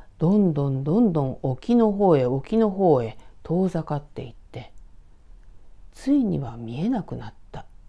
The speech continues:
というんですね。ひろしさんは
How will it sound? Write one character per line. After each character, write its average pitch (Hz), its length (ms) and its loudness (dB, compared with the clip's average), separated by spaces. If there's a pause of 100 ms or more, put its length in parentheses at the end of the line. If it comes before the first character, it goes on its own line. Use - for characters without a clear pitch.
(220)
と 127 120 -14
い 117 100 -12
う 120 40 -16
ん 127 120 -18
で - 100 -20
す - 120 -18
ね。 185 440 -10 (2750)
ひ - 220 -6
ろ 208 160 2
し - 60 -16
さ 131 200 -8
ん 120 140 -12
は - 400 -14